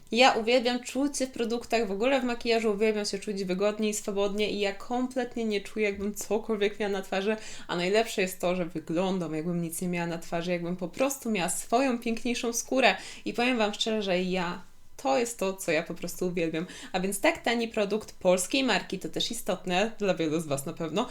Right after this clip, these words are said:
który ładnie pachnie i wygląda świetnie i ma bardzo przyjazną Polką gamę kolorystyczną, ponieważ widzicie, że kompletnie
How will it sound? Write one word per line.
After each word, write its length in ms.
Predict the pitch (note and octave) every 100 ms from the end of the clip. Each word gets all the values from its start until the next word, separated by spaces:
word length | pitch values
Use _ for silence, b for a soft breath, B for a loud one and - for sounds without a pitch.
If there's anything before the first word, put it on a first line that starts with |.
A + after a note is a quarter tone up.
| B B
który 200 | - D#4
ładnie 320 | D#4+ F4 E4+
pachnie 580 | E4+ E4 - C#4+ C4+ C4
i 80 | C4+ -
wygląda 380 | B3+ A3+ A#3+ B3
świetnie 520 | - A#3 A3 A3+ A3
i 40 | G#3
ma 320 | F3+ F3+ - F#3
bardzo 320 | F#3+ G3 C4
przyjazną 580 | - A#3 G#3 F#3+ F#3+ F#3
Polką 600 | - G3+ A3 - E3+ G3 B B
gamę 280 | G3 F3+ E3+
kolorystyczną, 640 | E3+ E3 F3+ - F3 G3+
ponieważ 320 | G3 F3+ F3
widzicie, 340 | F3+ F3+ - F#3
że 240 | F3+ D#3+ -
kompletnie 680 | - F3 F#3 D#3 D3+ C3+